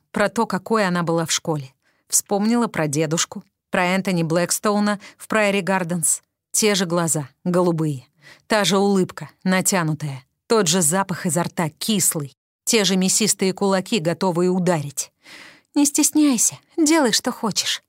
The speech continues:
сказала я. «Не обращай внимания на всю эту фигню с беременностью. Я разрешаю. Ударь меня, задуши. Я хочу, чтобы ты это сделал». «Тим,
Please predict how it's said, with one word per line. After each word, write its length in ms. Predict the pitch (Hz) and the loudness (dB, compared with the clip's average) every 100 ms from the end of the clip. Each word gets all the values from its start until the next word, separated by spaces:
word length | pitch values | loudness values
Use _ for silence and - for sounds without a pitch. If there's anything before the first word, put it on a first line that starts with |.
| _ | _
сказала 440 | - - 165 160 151 | -8 -4 -2 0 -2
я. 240 | 151 143 - _ - - - | -4 -8 -12 _ -20 -20 -8
«Не 100 | 359 | -2
обращай 420 | 370 403 392 403 | 0 0 2 0
внимания 500 | 262 262 277 226 196 202 | 2 2 2 2 2 2
на 140 | 214 | 0
всю 180 | - 240 | 0 0
эту 160 | 214 | 0
фигню 360 | 220 233 226 208 | 0 0 2 0
с 40 | |
беременностью. 680 | 180 220 190 156 156 - 165 - - - | 2 0 2 0 -2 -4 -6 -10 -20 -6
Я 160 | 381 403 | 2 2
разрешаю. 640 | 392 370 359 - 151 131 - _ | 4 2 2 2 -2 -6 -14 _
Ударь 320 | 359 381 330 156 | -2 2 2 0
меня, 280 | 160 131 - - | -4 -6 -10 -2
задуши. 580 | 175 160 214 - - 139 _ - - - | 2 2 2 0 -4 -8 _ -18 -10 0
Я 100 | 247 | 0
хочу, 420 | - 233 - 196 | 0 -2 -2 -2
чтобы 320 | - 175 160 | -2 -2 -2
ты 200 | - 185 | 0 -2
это 160 | 151 160 | 0 -2
сделал». 520 | 143 170 160 147 143 _ _ _ - | 0 0 0 -4 -8 _ _ _ 0
«Тим, 320 | 294 254 | 4 4